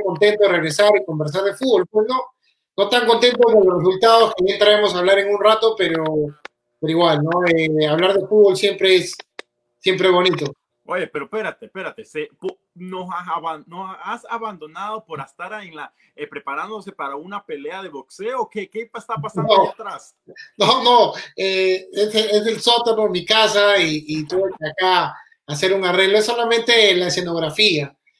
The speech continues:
Speaker 1: Eh, es una pantalla verde que tengo atrás, eh,
Speaker 2: <laughs>
Speaker 1: así lucir bonito, este.
Speaker 2: Para, para verse que, para verse que hace ejercicio, ¿verdad?
Speaker 1: Sí, claro, sí, ya estoy alistándome, este, para la próxima pelea con Teófimo López.
Speaker 2: <laughs> Bueno,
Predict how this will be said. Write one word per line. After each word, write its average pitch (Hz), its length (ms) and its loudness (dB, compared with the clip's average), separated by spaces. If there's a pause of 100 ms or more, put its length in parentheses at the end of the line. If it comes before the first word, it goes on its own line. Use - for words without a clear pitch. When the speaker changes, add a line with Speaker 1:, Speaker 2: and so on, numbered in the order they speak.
(160)
Speaker 1:
Eh, 165 240 -2
es 214 160 0
una 262 180 -2
pantalla 226 440 2
verde 226 320 2
que 180 80 -2
tengo 214 260 0
atrás, 214 380 4
eh, 165 280 -4
Speaker 2:
<laughs> 208 1120 0
Speaker 1:
así 165 200 -2
lucir 208 360 2
bonito, 180 560 0
este. 151 200 -10
Speaker 2:
Para, 175 220 -2
para 175 180 -8
verse 220 320 -16
que, 196 120 -20
para 160 200 -16
verse 190 260 -20
que 180 100 -18
hace 180 200 -16
ejercicio, 147 560 -20
¿verdad? 123 320 -12 (260)
Speaker 1:
Sí, 214 240 2
claro, 202 380 2
sí, 202 140 -2
ya 202 80 4
estoy 226 180 -2
alistándome, 196 960 -4
este, 151 640 -8
para 165 140 -6
la 156 120 -4
próxima 196 340 0
pelea 190 380 0
con 156 180 -6
Teófimo 185 460 2
López. 175 480 -2 (260)
Speaker 2:
<laughs> - 600 -16 (280)
Bueno, 196 380 -4